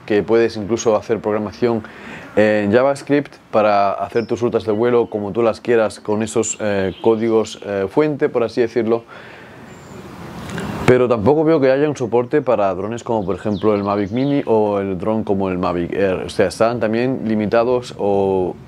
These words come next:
pensados para hacer vuelos en estas aplicaciones que aportan el D J I Go for App, ¿vale? La aplicación que hemos tenido hasta ahora en el Mavic Air, en el Mavic Pro y en toda esta gama de drones hasta el dos mil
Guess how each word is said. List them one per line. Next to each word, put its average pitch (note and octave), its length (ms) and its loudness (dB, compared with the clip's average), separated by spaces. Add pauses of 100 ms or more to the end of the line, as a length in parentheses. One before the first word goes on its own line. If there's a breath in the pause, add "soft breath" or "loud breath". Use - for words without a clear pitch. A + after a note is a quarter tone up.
(140)
pensados A#2 580 2
para G2 320 0
hacer A2 380 0 (440 loud breath)
vuelos A#2+ 640 2
en F#2 220 -6
estas G#2+ 400 -2
aplicaciones G#2+ 640 -2
que G2+ 160 0
aportan G2 400 0
el F#2+ 180 -4
D G2+ 100 -2
J G2+ 280 2
I G2+ 80 -2
Go F#2+ 160 -2
for F#2 220 0
App, F2 180 -2 (340)
¿vale? G2 300 2 (560 loud breath)
La F#2+ 80 2
aplicación F#2+ 420 2
que A2+ 80 -2
hemos A2+ 160 -2
tenido A2 220 0
hasta G#2+ 160 -2
ahora A2+ 260 2
en G2 120 -8
el F#2+ 100 -4
Mavic F#2+ 280 -2
Air, A2 280 2 (300)
en F2 120 -6
el F2 60 -4
Mavic F#2 320 0
Pro A2 260 2 (480 loud breath)
y G2 120 4
en F#2+ 100 0
toda A2+ 340 2
esta G#2+ 200 -4
gama G#2+ 260 -4
de G2+ 160 -2
drones A2+ 400 -4 (240)
hasta G2+ 400 0
el F#2+ 100 2
dos F#2+ 220 0
mil A2+ 260 0